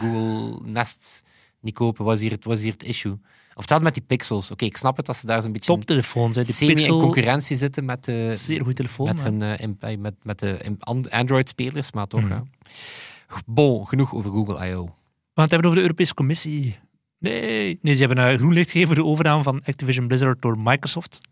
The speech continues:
Speaker 2: Nadat de Britten een paar weken geleden het omgekeerd hebben gedaan. Dus nu
Speaker 1: Ja.
Speaker 2: is de vraag, what's next, hè?
Speaker 1: Ja, maar dat is de E U die een zoentje op je ene kaak geeft.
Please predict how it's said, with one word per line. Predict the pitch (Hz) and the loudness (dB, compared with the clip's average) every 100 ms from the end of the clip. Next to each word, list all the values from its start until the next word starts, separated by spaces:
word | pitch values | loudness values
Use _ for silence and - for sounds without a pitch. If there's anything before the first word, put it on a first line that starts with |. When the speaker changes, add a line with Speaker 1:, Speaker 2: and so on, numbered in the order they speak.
| _ _ | _ _
Speaker 2:
Nadat | 131 135 143 | 2 4 4
de | 113 | 2
Britten | 110 131 143 | 0 0 0
een | 139 - _ _ | 0 -6 _ _
paar | 135 127 | 2 4
weken | 131 117 | 2 0
geleden | 120 147 | 0 0
het | 131 - | -6 -4
omgekeerd | 175 160 147 143 | 2 4 4 4
hebben | 131 123 | 4 2
gedaan. | 120 113 107 - _ | 2 0 -4 -12 _
Dus | - 107 | -8 0
nu | |
Speaker 1:
Ja. | 117 | 0
Speaker 2:
is | |
de | 113 | 0
vraag, | 104 110 110 - | 2 2 0 -4
what's | 117 - | -4 -2
next, | 117 117 - | -4 -4 -6
hè? | - | 0
Speaker 1:
Ja, | 95 | 2
maar | 95 | 2
dat | 92 | -2
is | 92 | -4
de | 90 101 | -8 -6
E | 104 | -2
U | 113 | -2
die | 104 98 95 | 0 -2 -2
een | - 101 | -4 -4
zoentje | 87 120 - | -2 -2 -2
op | 101 | -4
je | 101 | -4
ene | 113 117 | -4 -2
kaak | - 117 | 0 0
geeft. | - 113 117 - | 0 -4 -4 -10